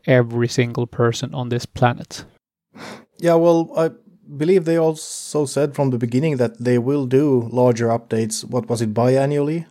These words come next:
Speaker 2: So twice a year?
Speaker 1: Yeah, yeah, yeah. They, they will
Speaker 2: So
Speaker 1: still have
Speaker 2: every six months.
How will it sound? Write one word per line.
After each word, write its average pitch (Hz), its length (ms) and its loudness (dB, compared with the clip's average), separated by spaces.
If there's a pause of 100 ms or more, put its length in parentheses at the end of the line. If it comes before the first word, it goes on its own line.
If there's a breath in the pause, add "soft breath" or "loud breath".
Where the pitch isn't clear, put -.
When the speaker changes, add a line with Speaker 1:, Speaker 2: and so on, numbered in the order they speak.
(600)
Speaker 2:
So 120 180 -2
twice 120 340 0
a 127 100 4
year? 135 300 0 (720)
Speaker 1:
Yeah, 131 200 4 (120)
yeah, 151 100 2
yeah. 131 180 0
They, 127 140 -4
they 139 180 0
will 139 80 0
Speaker 2:
So 147 120 0
Speaker 1:
still 143 160 4
have 131 80 4
Speaker 2:
every 143 160 4
six 135 260 -6
months. 110 360 -4